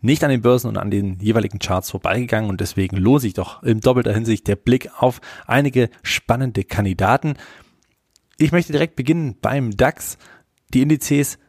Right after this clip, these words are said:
haben natürlich auch etwas federn lassen im Rahmen dieser, ja, Krise, im Rahmen dieses leichten Bebens, je nachdem, wie man es aktuell noch bezeichnen möchte. Aktuell sieht man auch eine gewisse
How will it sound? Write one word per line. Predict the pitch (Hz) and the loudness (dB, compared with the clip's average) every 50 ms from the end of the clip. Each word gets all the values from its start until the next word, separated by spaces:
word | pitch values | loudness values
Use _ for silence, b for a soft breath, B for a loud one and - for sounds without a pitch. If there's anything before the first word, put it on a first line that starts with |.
| _ _ _ | _ _ _
haben | - - 110 127 131 127 | -4 -2 0 0 0 0
natürlich | 120 - - 123 123 123 110 - - | -2 -2 0 0 2 2 2 2 0
auch | - - - | 0 0 0
etwas | - 127 - 117 - - | -2 -2 -2 -2 -2 0
federn | - 123 - - 101 92 | 0 0 2 2 0 -2
lassen | 90 87 - 123 123 - - 127 113 - | -2 -2 -2 -2 -2 -2 -4 -6 -4 -4
im | 107 95 | -2 -2
Rahmen | 92 90 95 101 110 113 107 101 92 | 0 2 2 2 2 0 -2 -2 -2
dieser, | - 107 101 92 104 98 95 B B B B B B B _ | -4 -2 0 2 2 2 2 B B B B B B B _
ja, | - 107 101 92 - - | -2 0 0 0 -2 -6
Krise, | - - 131 139 143 123 - 127 | -2 0 2 2 2 2 0 0
im | 120 113 107 101 101 98 98 101 98 - - - | -2 -2 -4 -6 -6 -8 -10 -10 -12 -14 -6 -2
Rahmen | - 104 107 113 110 101 92 | 0 0 2 2 0 -2 -4
dieses | - 92 87 92 92 - - - - - | -6 -8 -8 -8 -8 -8 -10 -10 -6 -2
leichten | - 101 117 117 - - 107 98 92 | 0 0 0 -2 -4 -6 -8 -8 0
Bebens, | - 117 120 131 131 120 117 101 - | 2 4 4 4 4 2 -2 -2 -2
je | 120 120 | 0 2
nachdem, | 120 110 - - 131 120 110 | 2 0 0 0 0 0 0
wie | 127 | 0
man | 135 135 - - | 0 0 0 -2
es | 113 98 - | -2 -2 -4
aktuell | - - - - 110 107 | -4 -4 -2 -2 -2 -2
noch | 101 - | -2 -4
bezeichnen | - - - - - 127 139 - 147 127 | -6 -10 -4 -2 0 0 0 0 0 0
möchte. | 117 123 120 - - 113 104 B B B B B B B B - - | 2 0 0 2 0 0 0 B B B B B B B B -12 -4
Aktuell | - 127 139 - - - 123 113 123 135 135 127 B B B B | 0 0 0 0 0 0 2 2 4 2 2 0 B B B B
sieht | - - 135 123 131 | -4 -4 -2 0 0
man | 127 113 | 0 2
auch | 110 123 113 | 0 0 0
eine | - - 117 127 127 127 123 120 B B B _ _ - _ - | 0 -2 0 0 2 0 0 -2 B B B _ _ -20 _ -2
gewisse | 123 104 107 123 123 - - - 127 120 113 113 | -2 2 2 0 0 0 0 0 0 0 0 -2